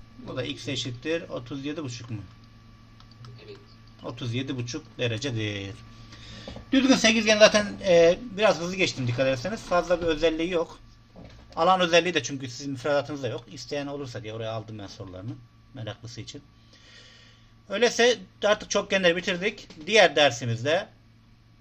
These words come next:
Speaker 1: dörtgenlere başlayacağız. Sonra dörtgenlerde açı, dörtgenlerde uzunluk diye ayrı ayrı işleyeceğiz. Ondan sonra da düzgün dörtgenlerden yamuk ile devam edeceğiz gençler.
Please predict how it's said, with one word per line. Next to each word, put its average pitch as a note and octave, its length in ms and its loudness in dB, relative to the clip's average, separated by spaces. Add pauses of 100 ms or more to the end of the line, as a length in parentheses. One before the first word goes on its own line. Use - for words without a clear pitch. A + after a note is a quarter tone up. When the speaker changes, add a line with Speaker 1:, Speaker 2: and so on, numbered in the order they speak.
(260)
Speaker 1:
dörtgenlere D#3+ 760 0
başlayacağız. A#2+ 720 -6 (340)
Sonra C#3+ 320 -6 (440)
dörtgenlerde B2 800 -4
açı, B2+ 340 -8
dörtgenlerde A#2+ 480 -2
uzunluk A#2 400 0
diye G2 200 -8 (420)
ayrı A2+ 220 -2
ayrı G2+ 140 -2
işleyeceğiz. B2+ 580 -6 (440)
Ondan C3 160 -2
sonra A#2 260 -4
da B2+ 180 -6
düzgün C3+ 360 0
dörtgenlerden G#2+ 760 -4 (120)
yamuk B2 400 0
ile A#2+ 400 -4
devam A2 300 -4
edeceğiz G2+ 300 -6
gençler. C3 400 -6